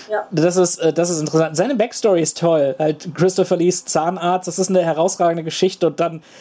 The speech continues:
Speaker 2: „Wenn du zurückkommst, bin ich nicht mehr hier“ und dann ist das ganze Haus weg. Das ist einfach
Speaker 1: Ja.
Speaker 2: so
Speaker 1: Und wirklich eins zu eins hat einfach dann irgendwo anders hingepflanzt.
Speaker 2: so wundervoll surreal. Das ist, das ist
Speaker 1: Ja.
Speaker 2: genial. Und, äh,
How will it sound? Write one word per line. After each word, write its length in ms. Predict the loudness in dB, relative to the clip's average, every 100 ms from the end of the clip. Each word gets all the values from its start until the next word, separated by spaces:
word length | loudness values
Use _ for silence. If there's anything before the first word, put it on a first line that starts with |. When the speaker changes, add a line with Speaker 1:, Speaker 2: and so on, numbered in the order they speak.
| -20 -4
Speaker 2:
„Wenn 100 | 0
du 80 | 2
zurückkommst, 420 | 2 0 -2 -2
bin 120 | -2
ich 80 | -2
nicht 180 | -2 0
mehr 100 | 0
hier“ 300 | 0 2 2
und 100 | 2
dann 80 | 0
ist 100 | 0
das 160 | -4 -2
ganze 340 | -2 0 0
Haus 380 | 2 0 -2 -2
weg. 280 | -2 -2 -2
Das 180 | -2 0
ist 100 | 0
einfach 320 | 0 0 -2
Speaker 1:
Ja. 100 | -2 -10 -20 -18 -18 -10
Speaker 2:
so 220 | -4 -2
Speaker 1:
Und 80 | 0
wirklich 160 | -2 -4 -6
eins 160 | -6
zu 80 | -4
eins 240 | -4 -2 -2
hat 100 | -2 -4
einfach 200 | -4 -2
dann 280 | -2 -2 -2
irgendwo 460 | 0 2 0 -4 -8
anders 200 | -6 -4
hingepflanzt. 600 | -4 -4 -2 -4 -4 -8 -12 -6
Speaker 2:
so 140 | -6 0
wundervoll 500 | 2 2 2 2 0
surreal. 680 | 2 2 4 4 4 0 0
Das 160 | 0 0
ist, 200 | 0 -2
das 140 | -2
ist 80 | -2
Speaker 1:
Ja. 60 |
Speaker 2:
genial. 560 | -2 0 0 -2 -2 -2 -4
Und, 180 | -2 2
äh, 380 | 2 4 2